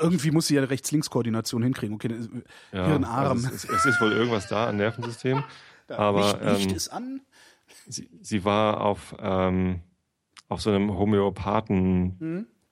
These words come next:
Speaker 2: Konziltag,
Speaker 1: <laughs>
Speaker 2: keine Ahnung.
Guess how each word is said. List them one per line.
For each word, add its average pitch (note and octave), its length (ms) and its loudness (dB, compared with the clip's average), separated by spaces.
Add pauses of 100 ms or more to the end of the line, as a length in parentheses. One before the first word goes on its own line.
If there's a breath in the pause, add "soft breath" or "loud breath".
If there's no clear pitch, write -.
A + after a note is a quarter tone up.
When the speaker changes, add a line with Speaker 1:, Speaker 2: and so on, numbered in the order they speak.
(160)
Speaker 2:
Konziltag, G2 960 0 (200)
Speaker 1:
<laughs> - 960 -2
Speaker 2:
keine G2+ 260 0
Ahnung. A2 300 2